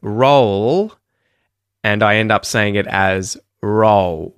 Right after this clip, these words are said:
right? So the dark L is where we round the lips instead of making the L sound. It's kind of a reverse W sound. Instead of going w, you go, "Ooh," right? The lips come in. And we do that in Australian English,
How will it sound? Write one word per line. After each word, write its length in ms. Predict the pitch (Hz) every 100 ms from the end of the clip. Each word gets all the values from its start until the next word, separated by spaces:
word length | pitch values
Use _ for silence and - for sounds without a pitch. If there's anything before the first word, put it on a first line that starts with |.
| 151 _ _ _ -
right? 360 | 95 104 110
So 180 | - 104
the 100 | 101
dark 360 | 123 127 123 113
L 180 | 113
is 180 | 69 104
where 200 | 107 107
we 120 | 101
round 380 | 98 110 117 113
the 60 | 104
lips 420 | 107 110 - -
instead 400 | 120 107 - 104
of 80 | 104
making 320 | 104 98 101
the 180 | 95 -
L 220 | 110 110
sound. 460 | - 101 85 - -
It's 100 | -
kind 180 | 127
of 60 | 120
a 80 | 107
reverse 640 | 104 101 110 123 127 -
W 640 | - 113 110 107 107 98
sound. 400 | 90 98 82 78
Instead 300 | 87 90 117
of 100 | 107
going 340 | 117 104 98 92 - - _ -
w, 520 | 98 98 113 165 214 - _ _ _
you 180 | - 107
go, 400 | 107 101 101 95 - -
"Ooh," 640 | 135 135 120 98 85 82 - _ -
right? 240 | 107 110
The 80 | 104
lips 240 | 113 -
come 280 | - 98 92
in. 280 | - 98 90
And 120 | 92
we 100 | 107
do 280 | 113 131 131
that 260 | 117 104 -
in 440 | 120 104 101 98 - _ _ _ _ -
Australian 420 | - - 143 143
English, 440 | 139 160 160 -